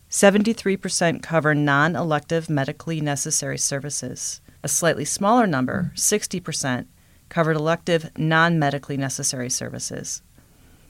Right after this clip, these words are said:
Fifty-two percent cover medications. Thirty-two percent include telehealth in their plan coverage, and ten percent cover travel to locations where services are performed.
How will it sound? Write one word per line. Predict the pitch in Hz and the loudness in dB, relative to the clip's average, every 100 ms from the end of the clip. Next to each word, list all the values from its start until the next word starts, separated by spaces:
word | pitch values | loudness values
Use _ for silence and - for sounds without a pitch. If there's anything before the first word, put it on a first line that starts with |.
| - _ | -20 _
Fifty-two | - 214 - 180 214 | 2 2 2 -4 -4
percent | - 185 165 - | -4 -4 -4 -4
cover | 160 147 | -4 -2
medications. | 143 127 127 143 143 - 170 196 - - _ _ | -2 -4 -6 -6 -6 -6 -6 -6 -10 -12 _ _
Thirty-two | - 190 214 214 - 151 | -4 2 2 0 -4 -8
percent | - 139 147 127 | -8 -4 -4 -2
include | 143 - 147 - | -4 -6 -6 -6
telehealth | 170 185 160 131 127 | -2 0 0 -2 -4
in | 127 | -6
their | 123 | -6
plan | - 127 120 | -6 -6 -6
coverage, | 127 123 120 131 - - - _ 165 | -8 -8 -8 -8 -12 -16 -20 _ -2
and | 165 - | -2 0
ten | 240 240 | 0 2
percent | 240 - 190 - | 2 0 -2 -4
cover | - 175 156 160 160 - - | -4 -2 0 0 -2 -6 -16
travel | - 190 180 196 | -2 2 4 2
to | 185 165 | -2 -2
locations | 151 127 - 226 220 - 147 135 139 - - | -2 -4 -8 -6 -4 -4 -2 -2 -2 -6 -8
where | 151 151 | -8 -4
services | - 170 160 - 156 | -2 -2 -4 -6 -6
are | - 135 | -4 -6
performed. | 139 135 - 151 135 - - | -8 -12 -6 -4 -4 -8 -12